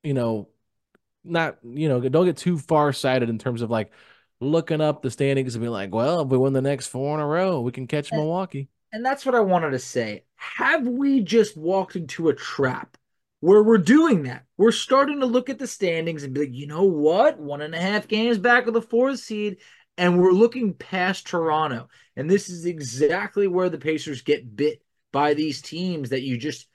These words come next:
Speaker 2: you count it as a win. And it's like, maybe it's just you, me, and the rest of this fan base being a little bit scarred from some bad losses from early in the season. But I think what's gonna say a lot is if the Pacers go out there coming off of that high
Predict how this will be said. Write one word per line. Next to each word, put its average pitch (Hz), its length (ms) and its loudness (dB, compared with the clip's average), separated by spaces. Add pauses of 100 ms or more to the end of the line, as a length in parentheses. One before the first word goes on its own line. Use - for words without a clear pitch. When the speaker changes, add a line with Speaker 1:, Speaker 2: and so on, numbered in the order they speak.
(120)
Speaker 2:
you 127 160 -6
count 185 420 -4
it 151 100 -2
as 131 240 -4
a 113 40 -6
win. 135 380 -8
And 131 220 -8
it's 131 160 -6
like, 131 180 -6 (220)
maybe 165 340 0
it's 180 140 0
just 147 180 -8
you, 165 300 -4
me, 165 260 -4
and 170 100 -2
the 147 60 -4
rest 156 180 -4
of 165 60 -4
this 139 80 -8
fan 156 300 -6
base 165 280 -4 (300)
being 151 160 -2
a 147 40 -2
little 165 240 2
bit 180 180 -4
scarred 175 560 0
from 156 160 -10
some 135 180 -8
bad 151 300 -2
losses 151 420 -4
from 123 160 -14
early 156 240 0
in 147 80 -6
the 127 80 -8
season. 135 500 -8 (280)
But 131 100 -2
I 135 80 4
think 190 240 0
what's 190 140 -2
gonna 170 200 0
say 160 300 -2
a 139 80 0
lot 120 480 -4 (240)
is 131 140 -8
if 165 120 -8
the 143 80 -12
Pacers 156 420 -2
go 139 220 2
out 131 280 0
there 107 180 -8
coming 185 380 -2
off 131 240 -2
of 107 120 -8
that 120 180 -6
high 127 540 -4